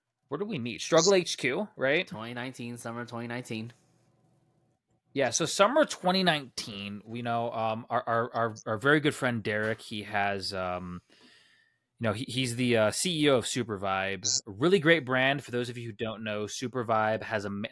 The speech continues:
Speaker 1: I mean, uh, this isn't even sponsored by them, but they have amazing energy bars, so, uh, you should go check them out. But, um, you know, uh, a, a lot of our rules and, and our, our value system, we kind of, uh, you know that, like, little pamphlet that Derek gave us?
Speaker 2: Yeah.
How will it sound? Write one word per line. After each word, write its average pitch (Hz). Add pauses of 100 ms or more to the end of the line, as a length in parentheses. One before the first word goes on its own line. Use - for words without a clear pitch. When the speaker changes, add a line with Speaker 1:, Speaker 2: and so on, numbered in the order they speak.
(280)
Speaker 1:
I 165
mean, 175 (120)
uh, 156
this 180
isn't 226
even 196
sponsored 139
by 147
them, 151
but 127
they 131
have 131
amazing 139
energy 127
bars, 123
so, 104 (480)
uh, 107
you 113
should 117
go 131
check -
them 117
out. 110
But, 117 (100)
um, 120 (1120)
you 143
know, 156
uh, 135
a, 151
a -
lot 165
of 262
our 254
rules 160
and, 156
and 127
our, 123
our 117
value 127
system, 107
we 110
kind 127
of, 110
uh, 104
you 123
know 185
that, 190
like, 175
little 143
pamphlet 123
that 143
Derek 139
gave 143
us? -
Speaker 2:
Yeah. 123